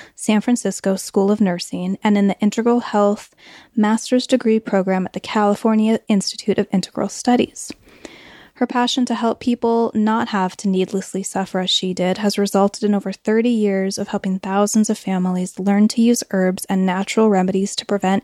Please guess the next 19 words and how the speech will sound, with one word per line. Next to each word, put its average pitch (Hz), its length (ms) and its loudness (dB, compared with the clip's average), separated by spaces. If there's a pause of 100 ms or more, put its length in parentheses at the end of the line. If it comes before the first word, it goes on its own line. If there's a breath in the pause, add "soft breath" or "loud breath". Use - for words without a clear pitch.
illness, 190 520 -6 (540 loud breath)
take 226 200 2
care 214 160 0
of 202 120 -4
common 233 340 0
ailments, 214 680 -2
and 208 120 0
protect - 420 -4
their 214 120 2
health 185 280 -4
naturally. - 640 -2 (800 loud breath)
Cami 220 320 2
teaches 220 340 -2
sustainable 196 600 -2
wellness 226 360 2
practices 226 840 0
and 202 180 -2
empowers 214 580 0
people, 202 460 -2